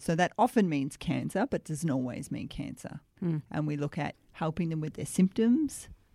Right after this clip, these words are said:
Speaker 1: helping them kind of through the journey, helping them as they get closer to the end of their life, um, helping their families and everything come to terms with it. Um, yeah, there's a lot involved.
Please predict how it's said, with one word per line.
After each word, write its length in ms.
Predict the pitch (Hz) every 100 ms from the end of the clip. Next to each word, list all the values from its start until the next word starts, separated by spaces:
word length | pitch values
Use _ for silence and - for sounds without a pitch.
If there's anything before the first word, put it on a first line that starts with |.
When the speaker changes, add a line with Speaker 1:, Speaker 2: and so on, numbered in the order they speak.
| -
Speaker 1:
helping 440 | - 170 160 170 156
them 400 | 147 143 139 -
kind 160 | 151 139
of 60 | -
through 420 | - 160 160 165
the 140 | 165
journey, 760 | 139 - 147 151 160 190 269 277 _ _ _
helping 380 | - 160 180 160
them 140 | 156
as 120 | 151
they 140 | 139 143
get 200 | 156 -
closer 360 | - 147 151 -
to 140 | -
the 200 | 139 139
end 160 | 160 185
of 100 | 175
their 160 | 185 180
life, 600 | 165 175 220 302 - - _ _ _ -
um, 340 | 143 117 -
helping 360 | 156 190 180 160
their 100 | 143
families 920 | - 175 185 196 208 208 226 233 220
and 120 | -
everything 380 | 165 180 180 175
come 240 | - 170 170
to 120 | 165
terms 400 | - 175 180 185
with 140 | 180
it. 320 | 202 302 - - _ -
Um, 320 | 151 139 139 254
yeah, 100 | 302
there's 200 | 175 165
a 40 |
lot 140 | 160
involved. 440 | 139 - - -